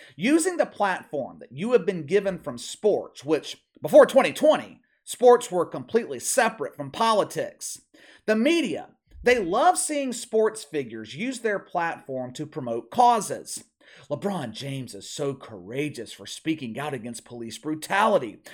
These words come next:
Rob Manfred has my respect for moving the All-Star game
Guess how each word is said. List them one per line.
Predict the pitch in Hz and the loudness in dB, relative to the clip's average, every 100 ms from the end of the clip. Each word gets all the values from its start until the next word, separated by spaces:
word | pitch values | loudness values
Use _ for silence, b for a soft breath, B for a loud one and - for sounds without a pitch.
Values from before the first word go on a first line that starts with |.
| B B | B B
Rob | 190 196 107 107 | 2 2 0 -4
Manfred | 147 156 - 104 | -2 -2 -4 -12
has | - 139 127 | -8 -8 -8
my | 110 135 | -8 -4
respect | 147 101 101 - - 151 123 - B | -4 -4 -10 -10 -4 -4 -4 -12 B
for | 175 | -2
moving | 180 247 226 156 | 4 4 4 0
the | - | 0
All-Star | 151 180 - 147 120 | 2 2 2 -2 -2
game | 113 127 | -4 -10